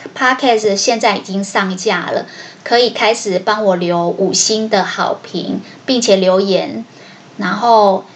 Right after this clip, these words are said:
这些留言都会激励小仓鼠持续去创作更优质的节目内容来分享给大家。也希望大家一天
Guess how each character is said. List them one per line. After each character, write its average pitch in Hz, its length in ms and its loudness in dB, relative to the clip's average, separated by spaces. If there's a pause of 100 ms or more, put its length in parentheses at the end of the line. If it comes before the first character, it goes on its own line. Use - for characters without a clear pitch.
(160)
这 285 120 4
些 269 220 4
留 233 180 2
言 202 220 0
都 220 220 2
会 226 260 0
激 214 260 -8
励 214 160 -2
小 196 180 -4
仓 202 260 -2
鼠 175 200 0
持 202 300 -2
续 240 240 0
去 233 240 -2
创 214 300 0
作 214 180 4
更 202 260 0
优 220 200 6
质 185 200 -8
的 175 120 -4
节 170 200 -4
目 190 220 2
内 185 240 0
容 - 260 -4 (280)
来 180 220 0
分 220 240 0
享 190 200 -2
给 180 100 -8
大 - 240 -8
家。 - 360 -10 (240)
也 202 80 2
希 254 220 2
望 247 200 0
大 220 220 -2
家 196 400 0 (1900)
一 214 80 -6
天 202 500 2